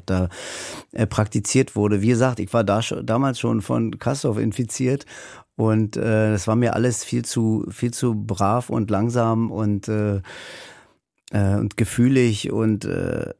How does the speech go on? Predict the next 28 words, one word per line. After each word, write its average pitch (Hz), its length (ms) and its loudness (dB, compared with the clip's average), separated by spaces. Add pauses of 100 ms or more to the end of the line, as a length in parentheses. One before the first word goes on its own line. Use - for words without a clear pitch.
äh, - 260 -10 (120)
ja, 95 520 0 (380)
an - 340 -6
der 110 100 4
Volksbühne 120 500 4
wurden 110 240 4
Theorien 123 400 2
diskutiert 123 720 2
und, 110 320 0
und, 104 560 -2
äh, 107 500 0
wurde 101 600 -6
viel - 600 -2 (680)
existenzieller 117 960 2
gespielt 117 760 0
und 104 160 -2
geschrien. 107 720 0 (560)
Es - 160 -6
war 107 140 4
nicht, 113 220 0
nicht, 104 200 0
nicht 107 280 0
mo-, 117 180 2
nie 113 460 2
moderat 110 760 2
und, 98 440 -2
äh, 95 580 0
äh, 92 60 -2